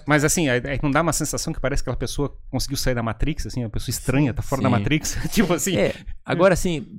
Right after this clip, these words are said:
Speaker 2: tem um, tem um, um, um diferencial, tá? Tanto as drogas como a internet como é hoje, como os videogames como é hoje, eles ainda não suprem as necessidades fi-, fisiológicas mais baixas, mais, mais básicas. Você precisa sair pra comer, você precisa sair pra,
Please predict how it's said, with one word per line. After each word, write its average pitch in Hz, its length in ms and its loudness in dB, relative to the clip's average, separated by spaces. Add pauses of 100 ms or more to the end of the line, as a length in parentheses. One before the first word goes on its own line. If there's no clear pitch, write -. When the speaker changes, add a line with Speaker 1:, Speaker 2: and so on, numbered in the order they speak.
(120)
Speaker 2:
tem 101 100 2
um, 180 100 0
tem 175 140 0
um, 202 80 0
um, 120 840 -4
um 101 40 -4
diferencial, 101 580 -6
tá? 95 160 -6
Tanto 160 360 -6
as 101 180 -6
drogas 95 500 -4
como 98 460 -4
a 92 260 -4
internet 98 540 -2
como 98 160 -4
é 92 60 -2
hoje, 98 400 2
como 107 180 -4
os 98 80 -4
videogames 98 420 -6
como 101 140 -6
é 95 60 -4
hoje, 110 340 -4 (480)
eles 113 240 0
ainda 165 560 -2
não 143 240 -4
suprem 160 640 -6
as 135 380 -6 (200)
necessidades 120 580 -6
fi-, 123 300 -8
fisiológicas 127 840 -8
mais 117 180 -8
baixas, - 560 -10 (160)
mais, 104 180 0
mais 101 200 2
básicas. 107 500 2 (340)
Você 110 160 -2
precisa 120 240 0
sair 104 140 -4
pra 104 120 -4
comer, 113 280 0
você - 120 -6
precisa 95 220 -14
sair 98 120 -6
pra, - 140 -14